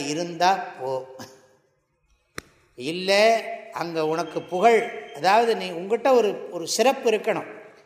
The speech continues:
ஒரு நீ பெரிய சபைக்கு நீ போறியானா உங்ககிட்ட சிறப்பு இருந்தா அந்த இடத்துக்கு நீ போ, உங்ககிட்ட எதுவும் சிறப்பு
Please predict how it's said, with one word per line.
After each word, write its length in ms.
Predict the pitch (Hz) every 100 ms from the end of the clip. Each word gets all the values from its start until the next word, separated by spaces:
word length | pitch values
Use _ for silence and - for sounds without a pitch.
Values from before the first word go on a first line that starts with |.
| _ _ _ _
ஒரு 180 | 151 170
நீ 140 | 175 175
பெரிய 300 | 170 208 247 254
சபைக்கு 480 | 214 202 247 247 247
நீ 160 | 214 208
போறியானா 720 | 180 196 226 220 202 185 180 233 254 - - - _ _
உங்ககிட்ட 420 | 151 214 233 233 269 -
சிறப்பு 460 | 208 226 254 247
இருந்தா 360 | 247 247 247 277
அந்த 220 | 240 202 196
இடத்துக்கு 380 | 208 240 208
நீ 140 | 196 175 -
போ, 180 | 180 170 156 - - - - _ -
உங்ககிட்ட 400 | 214 254 254 277 220
எதுவும் 360 | 220 247 247
சிறப்பு 420 | - 226 254 254